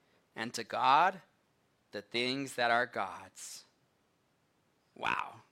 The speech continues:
Love the wisdom of Jesus right there. He just completely silences them now with this answer.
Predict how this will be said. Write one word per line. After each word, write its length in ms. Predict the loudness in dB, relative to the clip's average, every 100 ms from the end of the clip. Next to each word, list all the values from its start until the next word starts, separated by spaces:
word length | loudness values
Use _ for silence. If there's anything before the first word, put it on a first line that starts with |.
| _ _ _ _ 2
Love 220 | 2 4
the 100 | 0
wisdom 300 | 0 0 -4
of 140 | -4
Jesus 360 | -8 -14 -12 -10
right 160 | -10 -10
there. 120 | -12
He 140 | -6
just 180 | -6 -4
completely 560 | -6 -4 4 4 4 0
silences 600 | 4 6 4 -2 -6 0
them 260 | 0 0
now 240 | 0 2 2
with 240 | 0 0
this 300 | 2 0 -2 0
answer. 600 | 2 2 0 -2 -2